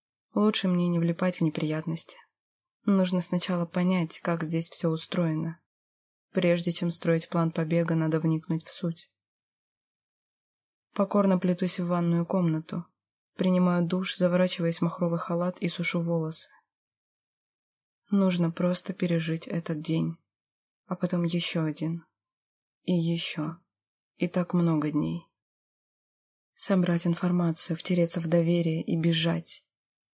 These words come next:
Бежать так далеко, как только возможно. Папа. Что будет с папой?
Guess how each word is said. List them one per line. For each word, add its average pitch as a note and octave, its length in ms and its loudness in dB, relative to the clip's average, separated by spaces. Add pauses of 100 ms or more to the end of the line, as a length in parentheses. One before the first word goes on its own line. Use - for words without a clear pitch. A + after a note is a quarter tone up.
Бежать F3 480 2
так F3 240 2
далеко, E3+ 460 2
как - 180 0
только E3+ 340 0
возможно. E3 800 0 (800)
Папа. - 640 -6 (840)
Что - 380 -4
будет F3 320 -6
с - 60 -4
папой? F3 600 -6